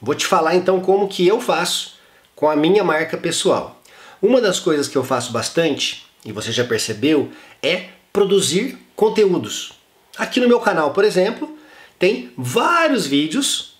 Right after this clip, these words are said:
né, sobre empreendedorismo. Lá atrás tem sobre outros conteúdos também, tem bastante vídeo na minha página. E isso faz o quê? Gera autoridade. Mas tem um detalhe.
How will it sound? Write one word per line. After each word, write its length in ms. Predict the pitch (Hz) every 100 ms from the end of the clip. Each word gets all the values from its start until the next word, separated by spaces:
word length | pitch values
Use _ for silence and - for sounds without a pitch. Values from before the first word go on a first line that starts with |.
| _
né, 240 | 113 170 254
sobre 500 | - - 139 135 139
empreendedorismo. 960 | 135 135 139 135 147 139 175 214 302 - - -
Lá 200 | 180 254
atrás 520 | 254 170 151 139 123
tem 180 | - 156
sobre 320 | - 165 151
outros 300 | 160 180 -
conteúdos 520 | - 147 143 135 123
também, 540 | - 226 185 185 156 - - - -
tem 140 | 151
bastante 440 | 147 151 165 160 147
vídeo 320 | 127 156 143
na 60 | 139
minha 140 | 143
página. 680 | - 160 180 180 214 254 - _ _ _ _ - - - - -
E 220 | 147 156
isso 220 | 190 -
faz 260 | - 180 190
o 40 |
quê? 220 | 190 160 117
Gera 480 | 131 135 143 185 -
autoridade. 800 | 147 156 180 190 139 101 92 - - -
Mas 180 | 123 120
tem 120 | 143
um 60 |
detalhe. 520 | 143 190 143 113 98